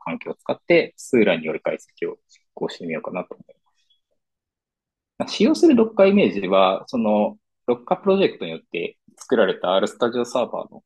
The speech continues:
あの、シンプルなイメージを使おうかなと思っています。一応ちょっと前もってシングルセルアールエヌセック用に私がスーラのライブラリーとかを、あの、アップデートを、あの、インポート、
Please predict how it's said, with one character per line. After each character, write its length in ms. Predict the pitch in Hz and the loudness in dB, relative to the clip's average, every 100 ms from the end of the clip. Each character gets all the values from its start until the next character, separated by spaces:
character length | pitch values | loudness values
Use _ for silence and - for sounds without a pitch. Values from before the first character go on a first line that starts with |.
| - | -12
あ 80 | |
の、 100 | 98 | -10
シ 140 | 107 - | -8 -8
ン 60 | |
プ 80 | - | -8
ル 80 | - | -10
な 60 | - | -14
イ 100 | - | -20
メ 80 | 82 | -16
ー 60 | |
ジ 80 | 85 | -8
を 200 | 82 - _ | -6 -8 _
使 200 | - 87 | -8 -6
お 60 | |
う 40 | 85 | -6
か 100 | - | -6
な 200 | 87 87 | -6 -6
と 60 | - | -10
思 180 | - - | -18 -20
っ 20 | _ | _
て 80 | - | -16
い 80 | 220 | -12
ま 160 | 220 - | -12 -12
す。 80 | _ _ _ _ _ - | _ _ _ _ _ -4
一 160 | 147 | 0
応 60 | 220 | 2
ち 80 | 233 | 2
ょ 40 | |
っ 20 | |
と 80 | 220 | 2
前 200 | 101 117 | 2 2
も 140 | 170 180 | 2 0
っ 80 | - - | -2 -4
て 240 | 90 87 | -2 -2
シ 180 | - 127 | -4 2
ン 120 | 120 | 4
グ 60 | 123 | 4
ル 80 | 127 | 2
セ 120 | - | 2
ル 120 | 117 | 4
ア 20 | |
ー 40 | 113 | 6
ル 80 | 117 | 6
エ 60 | |
ヌ 60 | 113 | 4
セ 120 | 117 | 2
ッ 80 | 110 - | -4 -4
ク 140 | - | 2
用 140 | 117 110 | 6 6
に 360 | 104 107 107 - | 6 2 0 -4
私 300 | 110 - 107 | -6 -4 0
が 240 | 101 - - | 0 0 -12
ス 220 | - 131 | -4 2
ー 120 | 104 | 2
ラ 80 | 82 | 2
の 200 | 80 - _ _ _ - | -4 -10 _ _ _ -2
ラ 140 | 104 | 0
イ 60 | 92 | 4
ブ 80 | |
ラ 80 | 92 | 4
リ 140 | 90 87 | 2 0
ー 20 | |
と 80 | 90 | -4
か 140 | 87 | -4
を、 180 | 80 - _ _ - | -4 -8 _ _ -4
あ 140 | 90 | -2
の、 260 | 90 87 - | 0 -2 -4
ア 60 | |
ッ 40 | - | -2
プ 80 | 117 | 2
デ 140 | 110 | 2
ー 40 | - | 0
ト 100 | - | -4
を、 80 | - - - _ _ - | -6 -8 -16 _ _ -2
あ 140 | 101 | 0
の、 180 | 101 101 | 0 -2
イ 100 | - | -2
ン 100 | 131 | -2
ポ 100 | 131 | 0
ー 60 | 131 | -2
ト、 140 | - | -2